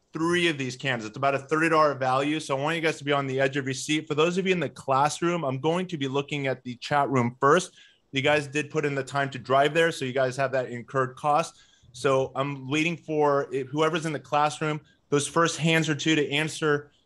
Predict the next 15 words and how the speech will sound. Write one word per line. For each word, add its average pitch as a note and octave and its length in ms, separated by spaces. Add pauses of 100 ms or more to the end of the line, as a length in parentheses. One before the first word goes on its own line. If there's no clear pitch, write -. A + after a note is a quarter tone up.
(100)
I've C3 100
got D3 240
three D#3+ 200
questions D#3 480
lined C3 320
out C3+ 320
that C3 100
it's B2 160
gonna C3+ 160
be B2+ 140
part C#3+ 340
of, C#3 260
um, A#2+ 200
the A#2+ 80
presentation. C#3 800